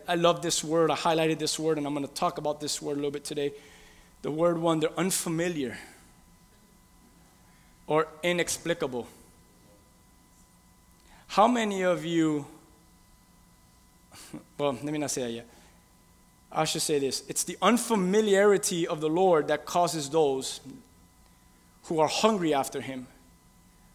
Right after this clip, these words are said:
those who are pursuing the great pursuer. We just sang, "I will pursue you."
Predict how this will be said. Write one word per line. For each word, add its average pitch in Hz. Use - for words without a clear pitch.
those 180
who 170
are 156
pursuing 165
the 151
great 170
pursuer. 160
We 175
just 208
sang, 196
"I 143
will 160
pursue 226
you." 208